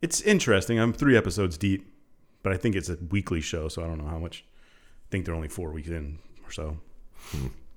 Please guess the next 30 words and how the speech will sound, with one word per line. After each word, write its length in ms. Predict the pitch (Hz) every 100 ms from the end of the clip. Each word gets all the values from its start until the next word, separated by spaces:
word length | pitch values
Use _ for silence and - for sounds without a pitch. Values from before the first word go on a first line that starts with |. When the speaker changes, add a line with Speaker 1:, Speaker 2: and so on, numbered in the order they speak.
| - -
Speaker 1:
But 100 | 139
it's 120 | 147
interesting. 440 | 120 110 104 - 104
It's 140 | 95 - - - - - - - -
confusing, 760 | 147 127 - 113 110 120 113 - - - - - - - - - - - - - -
kind 160 | - 120
of 60 |
like 160 | 107 101
anything 460 | 98 107 117 113 104
that 180 | 110
Stephen 380 | - - 127 113
King 220 | 110 120 117
does. 320 | 117 120 - - - - - - - - - - - - - - - - -
Speaker 2:
Uh, 260 | 92 85 80
it's 160 | 78 - - - - -
Christian 640 | - 113 - - 87 90 - - - -
allegory, 560 | 80 78 82 85 87 90 - - -
you 80 | 95
mean? 200 | 95 95 - - - - - - -
Speaker 1:
Is 160 | 101
it? 140 | 117 139 - - - -
Speaker 2:
I 80 |
don't 140 | 71 85
know. 100 | 78
That's 200 | 78 -
what 100 | -
Speaker 1:
No. 60 | 98
Speaker 2:
Stephen 280 | 95 80
King 220 | 78 80 78
does. 340 | 80 82 -